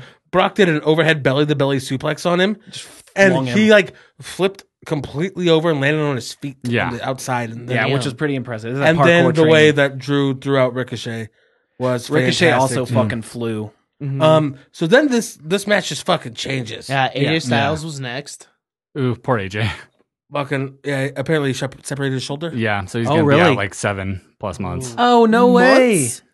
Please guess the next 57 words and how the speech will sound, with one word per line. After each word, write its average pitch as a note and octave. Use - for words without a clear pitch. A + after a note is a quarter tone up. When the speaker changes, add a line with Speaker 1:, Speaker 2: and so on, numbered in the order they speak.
Speaker 3:
Yeah, A#2
separated F3
Speaker 4:
Fuck. C3+
Speaker 3:
shoulders C#3
when, B2+
like, A#2+
so, C3
like, B2
Speaker 4:
He A3
was C3
Speaker 3:
uh, B2+
Speaker 4:
just -
in, F#3+
like, E3
the E3
Speaker 1:
the D#3+
big, F#3
Speaker 4:
cool, G#3+
one G#3
Speaker 3:
uh, -
Speaker 4:
of B3
the A#3
funnest G#3
parts G3
of E3
his D3+
Speaker 3:
the, F3
Speaker 1:
The, C#3
Speaker 4:
career. F#3+
Speaker 1:
the F3
big F3+
thing F#3
might D#3
be D3+
is C#3
Speaker 4:
In C#3
Speaker 1:
it C#3
Speaker 4:
W B2+
W A#2+
E. C#3+
Speaker 1:
all D#3
depends D3+
on C#3
if C3
he C3
tore C3
his, -
tore C3+
Speaker 3:
Yeah, A2
Speaker 1:
shit. G2+
Speaker 3:
which B2
usually D3
happens A2+
with G#2
separated. B2
Um, G2+
dislocated F#2+